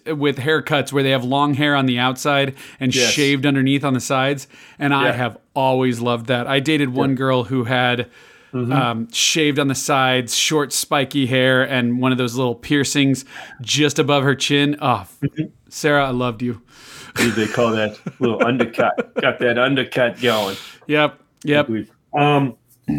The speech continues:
Speaker 2: but there was in, you know, the mission where you run the Jack is you go to a school for, um,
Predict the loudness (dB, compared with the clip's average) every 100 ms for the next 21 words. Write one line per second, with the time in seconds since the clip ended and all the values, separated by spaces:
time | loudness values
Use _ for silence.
0 | -4 -12 _ _ _ _ _ _ _ _
1 | _ -2 0 2 2 2 0 -6 -2 0
2 | 0 -4 -12 _ _ -12 -12 -10 -4 -2
3 | 0 0 0 0 -2 -2 0 2 2 2
4 | 2 2 0 0 0 0 -2 -4 -2 -2
5 | 0 0 0 -2 0 2 0 -4 -2 0
6 | 2 -2 -2 -2 0 2 2 0 -2 -6